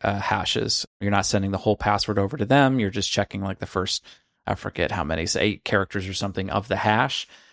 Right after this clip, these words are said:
And that's enough info for them to know whether or not it's part of a, uh, known leaked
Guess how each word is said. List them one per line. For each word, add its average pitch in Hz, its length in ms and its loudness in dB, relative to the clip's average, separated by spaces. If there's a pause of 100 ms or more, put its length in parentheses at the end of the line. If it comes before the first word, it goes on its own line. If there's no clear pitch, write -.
(120)
And 104 120 4
that's 101 200 2
enough 98 300 0
info 92 340 -2
for 95 160 -8
them 95 220 -2
to 95 160 -10
know 90 220 -4
whether 92 200 -6
or 92 80 -6
not - 300 -4
it's - 260 -6
part 95 220 0
of 90 160 -4
a, 90 220 2
uh, - 280 0
known 92 440 0
leaked 92 420 -6